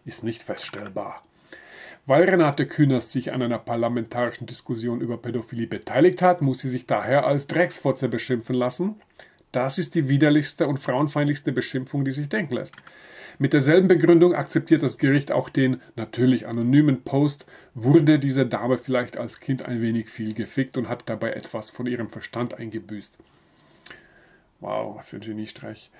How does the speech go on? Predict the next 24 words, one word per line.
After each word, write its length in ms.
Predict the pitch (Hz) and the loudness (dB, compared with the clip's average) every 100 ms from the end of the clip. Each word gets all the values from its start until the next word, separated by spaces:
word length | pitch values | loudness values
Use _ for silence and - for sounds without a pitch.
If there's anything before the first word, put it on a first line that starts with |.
| - - - - | -20 -20 -20 -8
Ein 140 | - 151 | 0 2
ebenfalls 480 | 165 175 151 170 165 | 6 4 6 4 4
anonymer 460 | 160 156 156 156 | 4 6 6 6
Kommentator 580 | - 139 139 131 117 135 | 4 2 2 0 -2 0
hat 140 | 135 | 0
geschrieben: 540 | - - 147 139 139 139 | -4 -4 0 2 2 0
„Knatter 440 | - 139 147 156 185 | -2 0 2 4 2
sie 160 | 135 | 4
doch 240 | 143 139 127 | 4 2 2
mal 180 | 135 131 | 2 2
einer 300 | 131 139 131 | 2 4 4
so 160 | 127 | 4
richtig 420 | 127 127 131 113 | 2 0 -4 -6
durch, 240 | - 135 135 | 0 2 0
bis 240 | - 117 | -4 -6
sie 140 | 120 113 | -4 -2
wieder 240 | 127 120 | 0 2
normal 560 | 120 104 120 127 147 117 | 0 -2 0 2 2 2
wird.“ 300 | 107 - - _ _ _ | -4 -6 -20 _ _ _
Vergewaltigung 960 | _ 165 151 147 160 170 180 156 165 160 | _ 2 4 8 6 6 2 6 6 6
als 260 | 139 131 - | 4 2 0
Disziplinierungsinstrument. 1500 | 135 - 120 135 139 165 147 139 120 - 123 117 110 98 - _ - | -6 -6 -6 2 6 8 6 4 -2 -2 -2 0 -2 -6 -16 _ -8
Nichts 220 | 117 - | -8 -4
anderes 640 | 131 139 139 139 139 - | -2 2 4 2 0 -8